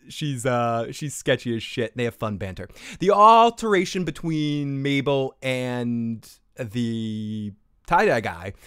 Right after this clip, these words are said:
is very similar to the nightmare she has in episode one, stabbing a man to death. Mabel has a dark side, and we're seeing more glimpses of it. However, in a surprise, not a surprise, Mabel stops in her tracks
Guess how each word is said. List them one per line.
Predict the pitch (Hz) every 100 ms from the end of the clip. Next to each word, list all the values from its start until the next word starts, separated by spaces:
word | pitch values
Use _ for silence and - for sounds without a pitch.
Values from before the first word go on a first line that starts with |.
| - -
is | 156 156 143
very | 117 202
similar | 214 - 185 185
to | 180
the | 156
nightmare | 131 139 131
she | 135
has | 123 120 120 -
in | - 120 113 120
episode | 117 - 104
one, | 101 147 180 190 233 - - -
stabbing | 143 127 123
a |
man | 117 113
to | 104
death. | 95 127 -
Mabel | 127 123 120 120
has | 117 110 110
a | 110 107
dark | 110 107 107
side, | - 104 90 98 - -
and | 101 98
we're | 95
seeing | - 95 92
more | 87
glimpses | 85 - 113 123 107
of | 95
it. | 90 - -
However, | - 202 208
in | 214
a | 220
surprise, | 196 214 226 254 175 202 - _ -
not | 139 113
a |
surprise, | 85 90 87 98 - - 196
Mabel | 175 233 226
stops | 240 - 180 180 233
in | 175
her | 160
tracks | 160 - 131 127 - -